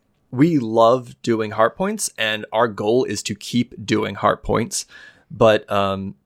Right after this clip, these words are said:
we are just asking that you have patience with us, as things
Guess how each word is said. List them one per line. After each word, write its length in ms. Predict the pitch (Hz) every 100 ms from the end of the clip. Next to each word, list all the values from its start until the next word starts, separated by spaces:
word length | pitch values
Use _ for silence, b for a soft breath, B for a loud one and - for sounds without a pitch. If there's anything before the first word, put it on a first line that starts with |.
| _
we 380 | 117 120 117 117
are 120 | 120 120
just 200 | 160 -
asking 340 | 135 - 131
that 100 | 117
you 100 | 110
have 180 | 107 107 - _ _
patience 420 | 151 147 143 127
with 140 | 135 120
us, 280 | 123 113 - -
as 460 | 107 107 104 101
things 640 | - - 113 107 104 98 -